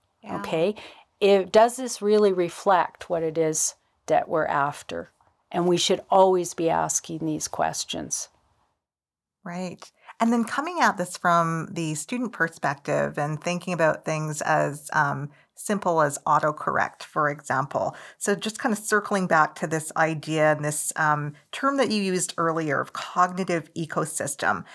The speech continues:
Speaker 1: Can you talk a bit about how you see A I and machine learning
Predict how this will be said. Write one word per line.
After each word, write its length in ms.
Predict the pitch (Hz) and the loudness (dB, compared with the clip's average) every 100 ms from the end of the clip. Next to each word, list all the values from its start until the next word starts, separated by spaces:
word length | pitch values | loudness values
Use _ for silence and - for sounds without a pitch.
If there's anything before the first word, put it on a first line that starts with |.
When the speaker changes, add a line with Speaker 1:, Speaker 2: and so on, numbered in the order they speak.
| - - - | -20 -20 -8
Speaker 1:
Can 160 | 269 | -4
you 120 | 359 | -2
talk 260 | 427 427 415 | -4 -6 -4
a 60 | 392 | -2
bit 120 | 214 | 2
about 320 | 180 170 - | 6 6 4
how 320 | - 185 185 | -2 4 4
you 140 | 202 214 | 4 0
see 480 | - 190 180 175 - | -4 -4 -2 -2 -2
A 180 | 175 165 | 0 4
I 260 | 156 160 | 4 4
and 160 | 165 156 | 2 -2
machine 440 | 156 - 175 165 | -4 -4 -4 -2
learning 380 | 160 156 156 156 | 0 0 -2 -4